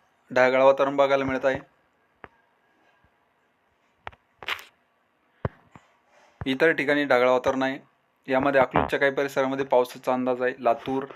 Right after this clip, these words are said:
नांदेड, वाघाळा या ठिकाणी ढगाळ वातावरण राहील. त्यानंतर चंद्रपूरच्या परिसरामध्ये ढगाळ वातावरण राहील. काही ठिकाणी हलक्या सरी येऊ शकतात.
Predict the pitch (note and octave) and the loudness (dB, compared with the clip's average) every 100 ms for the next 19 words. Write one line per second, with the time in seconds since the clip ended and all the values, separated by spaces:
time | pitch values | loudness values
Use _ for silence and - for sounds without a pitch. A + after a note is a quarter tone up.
0 | - - - - _ B2+ A#2+ C3 C#3 C3 | -18 -18 -20 -20 _ -2 0 2 2 2
1 | C3 C#3 C3+ C3 C3+ C3+ C3+ A#2 A#2+ A#2+ | 2 4 2 0 -4 -4 -2 0 2 0
2 | B2+ B2 B2 B2+ B2+ D3+ - - - - | -2 -6 -2 -4 -4 -12 -18 -18 -20 -20
3 | _ _ _ - C#3 C#3+ C#3+ D3+ D3+ D#3 | _ _ _ -2 -2 0 -2 0 2 0
4 | D#3 C3+ D#3 D3+ D3 D3 C#3+ D3 C3+ C3+ | 0 -4 -2 -2 -2 0 0 -2 2 2
5 | B2+ C3 B2+ C3 C3 C3 B2+ C#3 C3+ C#3 | 2 2 0 -2 -2 -2 4 4 4 0
6 | C#3 A2+ A2+ C3 - C3 C3+ C3+ B2+ - | 0 -4 -2 -2 0 -2 -2 -4 -6 -2
7 | A#2+ | -2